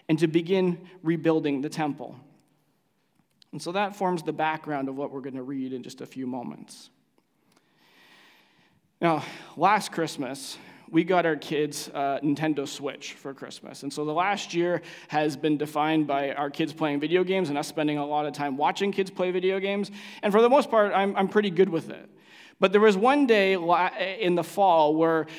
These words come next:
the kids were at school, I was off, Michelle was working, and so I sat there and I thought, "You know what, I've been watching these kids play that game for a long time. I've got an hour to kill. I'm gonna play video games." And I started playing it, and it was,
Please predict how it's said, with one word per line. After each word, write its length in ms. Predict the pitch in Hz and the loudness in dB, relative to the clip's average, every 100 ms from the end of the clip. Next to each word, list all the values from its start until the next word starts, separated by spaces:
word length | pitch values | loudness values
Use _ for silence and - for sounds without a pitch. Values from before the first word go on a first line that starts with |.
| - - | -18 -10
the 80 | 160 | -4
kids 240 | - 214 | 2 4
were 100 | 220 | 6
at 140 | 208 202 | 4 2
school, 560 | - 180 185 190 185 | -2 4 6 6 6
I 200 | 160 175 | 4 4
was 180 | 196 170 | 2 2
off, 400 | 165 170 180 170 | 4 4 4 0
Michelle 340 | 151 151 190 | -2 2 4
was 140 | 196 160 | 4 2
working, 420 | 170 170 180 180 | 2 0 0 0
and 160 | 165 160 | 2 2
so 160 | 180 | 2
I 80 | 170 | 2
sat 380 | 170 208 226 226 | 2 2 0 2
there 140 | 180 | 2
and 100 | 175 | 2
I 40 | 170 | 0
thought, 360 | 185 170 165 | 2 0 2
"You 80 | 185 | 0
know 100 | 233 | 0
what, 140 | 196 | 0
I've 80 | 185 | -2
been 140 | 240 180 | -4 -2
watching 300 | 190 202 175 | -2 -2 -4
these 140 | 160 | -4
kids 240 | - 160 | -6 -10
play 200 | 160 151 | -8 -6
that 180 | 143 135 | -6 -8
game 240 | 131 147 151 | -6 -4 -4
for 100 | 151 | -4
a 60 | |
long 200 | 151 160 | -2 -4
time. 400 | 160 175 214 226 - - _ _ _ - | -4 -6 -6 -8 -12 -20 _ _ _ -8
I've 100 | 214 | -4
got 120 | 214 | -2
an 100 | 147 | -2
hour 240 | 135 135 147 | -4 -6 -10
to 80 | - | -10
kill. 340 | 151 156 214 - - _ _ _ - | -6 -4 -4 -10 -18 _ _ _ -8
I'm 160 | 147 147 | -4 0
gonna 140 | 156 | 0
play 160 | 165 196 | 0 -2
video 260 | 202 254 233 | -2 -2 -4
games." 280 | 156 135 - | -6 -4 2
And 100 | 214 | 4
I 60 | |
started 340 | 240 311 294 233 | 4 2 2 2
playing 300 | 277 269 175 | 0 2 2
it, 80 | |
and 120 | 180 220 | 2 2
it 80 | 277 | 4
was, 160 | 185 | 2